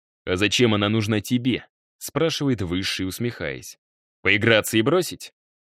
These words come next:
И почему они все такие узколобые? Хлопнув агента по плечу, наклоняюсь и отвечаю в попытке расширить его кругозор.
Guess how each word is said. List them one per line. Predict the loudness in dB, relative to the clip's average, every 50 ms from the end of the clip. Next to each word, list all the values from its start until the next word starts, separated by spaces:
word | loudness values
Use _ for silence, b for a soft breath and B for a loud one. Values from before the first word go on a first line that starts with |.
| _ _ _ _ _ -10
И | -8
почему | -6 -6 -4 -4 -4 -2 -2 -2
они | -2 -2 -4
все | -4 -6 -8
такие | -6 -8 -8 _ -8 -8 -8
узколобые? | -8 -8 -6 -6 -4 -4 -4 -6 -8 -10 -12 -18 -20 -20 _ _ _ _ _ _ _ _
Хлопнув | -4 0 2 4 4 4 4 2 -4 -6 -4
агента | -4 -4 -2 -4 -4 -4 -4 -6 -6
по | -8 -6
плечу, | -6 -6 -6 -6 -6 -6 -6 -6 -6 -8 _ _ -2
наклоняюсь | 0 0 0 0 2 0 2 2 0 -2 -2 -4 -4 -4
и | -4
отвечаю | -4 -4 -6 -8 -6 -6 -4 -4 -6 -6 -8
в | -6
попытке | -4 -4 -2 0 -2 -2 -2 -4 -6 -6 -6 -6 -6 -6
расширить | -4 -2 -2 -2 -2 -2 -2 -2 -2 -2 -4 -6 -6
его | -8 -8 -8
кругозор. | -6 -6 -4 -2 -2 -4 -4 -4 -8 -10 -12 -14